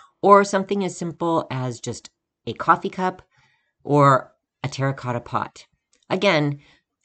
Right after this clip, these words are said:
the possibilities are endless with this, so I'm not gonna go over every which way, but use your imagination, and whatever pops into your mind,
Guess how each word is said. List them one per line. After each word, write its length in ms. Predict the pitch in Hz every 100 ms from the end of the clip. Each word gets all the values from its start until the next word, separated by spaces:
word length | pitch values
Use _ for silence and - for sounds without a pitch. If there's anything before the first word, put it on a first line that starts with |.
| -
the 320 | 208 196 - -
possibilities 720 | 240 - 190 170 175 165 147
are 120 | 120 -
endless 340 | 151 170 175
with 200 | 180 175
this, 260 | 190 185 -
so 220 | 185 170
I'm 160 | 185
not 180 | 202 240
gonna 160 | 214 190
go 220 | 175 165
over 340 | 160 151 151 -
every 280 | 156 185
which 240 | 170 - -
way, 180 | 170 180
but 160 | 170
use 260 | 208 285 294
your 120 | 294
imagination, 920 | 214 175 160 156 143 - 139 135 143 _ - _
and 160 | 165 180
whatever 320 | 202 247 320
pops 300 | 311 214 -
into 240 | 214 -
your 80 | 220
mind, 340 | 185 147 156